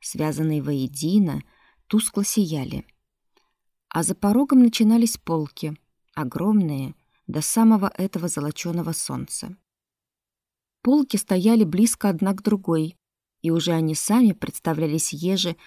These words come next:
этаким диковинным лесом, в котором и потеряться недолго.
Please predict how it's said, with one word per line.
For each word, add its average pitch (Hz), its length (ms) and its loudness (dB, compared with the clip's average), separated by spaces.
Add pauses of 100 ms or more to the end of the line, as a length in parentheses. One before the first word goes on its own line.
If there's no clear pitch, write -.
(160)
этаким 208 400 2
диковинным 196 600 2
лесом, 151 520 -2 (160)
в - 100 -20
котором 160 400 -2
и 147 40 -6
потеряться 170 580 -6
недолго. 143 640 -6